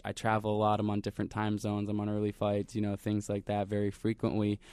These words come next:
And so sometimes I'll find, oh, this month the, the evening was working better for me. Or there's times when, you know, a few days or even a few weeks will go by and I haven't really checked in with, with that daily practice. So, you know, I, I, I think I'm definitely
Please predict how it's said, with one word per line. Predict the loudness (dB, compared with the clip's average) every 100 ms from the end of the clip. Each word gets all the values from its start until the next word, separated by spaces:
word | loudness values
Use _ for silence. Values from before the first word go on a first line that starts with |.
| -20 -8
And | -4 2
so | 2
sometimes | 4 4 4 2 2 0
I'll |
find, | 2 2 2 2
oh, | 0 -2 -2
this | -2 0
month | 0 0 0
the, | -4 -2
the | 0
evening | 2 2 0 -2
was | -2
working | -4 -2 -2
better | -2 -2
for | -6 -8
me. | -8 -8 -6
Or | -2 2 2 0 -8 -18 -4
there's | -2 0
times | 2 2 2 0
when, | 0
you | 2
know, | 2 0 0
a |
few | -2 0 2
days | 4 4 2 0
or |
even | -2 -2
a | -6
few | -4 -2
weeks | 0 -2 -2 -4
will |
go | 0 0
by | 0 0 0
and | 0
I | -2
haven't | -2 -2 -4
really | -2 -2
checked | -2 -6 -4
in | -4 -2
with, | -4
with | -6 -6 -4
that | -6 -2
daily | -2 0
practice. | -2 -2 -2 -4 -8
So, | -2 -2 -2 -10 -20 -4
you | 0
know, | 2
I, | 4 2
I, | 2 2 2 0
I | -2
think | 0 0 2
I'm | 0 -2 -6 -16 -20 2
definitely | 2 4 0 2 2 0